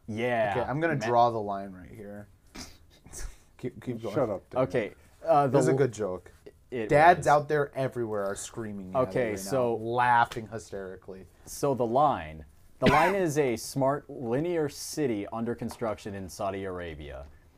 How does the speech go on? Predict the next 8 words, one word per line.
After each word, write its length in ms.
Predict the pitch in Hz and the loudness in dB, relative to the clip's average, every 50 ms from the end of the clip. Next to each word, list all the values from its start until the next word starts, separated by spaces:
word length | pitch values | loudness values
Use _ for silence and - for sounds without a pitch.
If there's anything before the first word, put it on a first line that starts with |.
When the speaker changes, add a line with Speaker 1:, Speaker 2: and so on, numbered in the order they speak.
| _ _ - - _ _ - - - | _ _ -20 -20 _ _ -20 -12 -6
Speaker 1:
Uh, 40 | 107 | -4
Speaker 3:
I 440 | 101 101 98 98 95 95 92 - - _ - _ _ _ _ _ _ _ _ _ _ _ _ - | -4 -2 0 0 0 -2 -2 -4 -8 _ -20 _ _ _ _ _ _ _ _ _ _ _ _ -4
Speaker 1:
it 100 | 147 139 | -2 0
Speaker 3:
wouldn't 280 | 135 139 143 139 143 135 | 2 2 2 2 2 2
call 40 | 127 | 0
Speaker 1:
is 180 | 117 - - | -2 -4 -10
Speaker 3:
it 60 | - - | -12 -16
smart. 460 | - - - 85 87 85 90 - | -20 -18 -16 -16 -16 -16 -16 -20